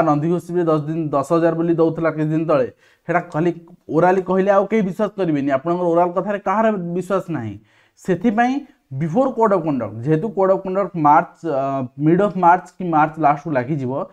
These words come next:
ତାହେଲେ ବର୍ତ୍ତମାନ ଆପଣଙ୍କ ହାତରେ ଆଉ ଦେଢ଼ ମାସ ସମୟ। ଏଇ ଦେଢ଼ ମାସ ଭିତରେ ଆପଣ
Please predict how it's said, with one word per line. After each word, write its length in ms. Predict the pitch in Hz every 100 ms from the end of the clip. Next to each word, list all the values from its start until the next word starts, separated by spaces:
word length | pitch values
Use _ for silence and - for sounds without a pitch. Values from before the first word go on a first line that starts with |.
| _ _
ତାହେଲେ 380 | 151 190 226 220 151
ବର୍ତ୍ତମାନ 460 | 135 143 190 208
ଆପଣଙ୍କ 280 | 190 190 190
ହାତରେ 220 | 185 202
ଆଉ 80 | 202
ଦେଢ଼ 240 | 151 147 170
ମାସ 240 | 175 170
ସମୟ। 240 | 135 117
ଏଇ 100 | 110
ଦେଢ଼ 220 | 135 143 156
ମାସ 220 | 180 165
ଭିତରେ 240 | 175 202
ଆପଣ 340 | 170 156 185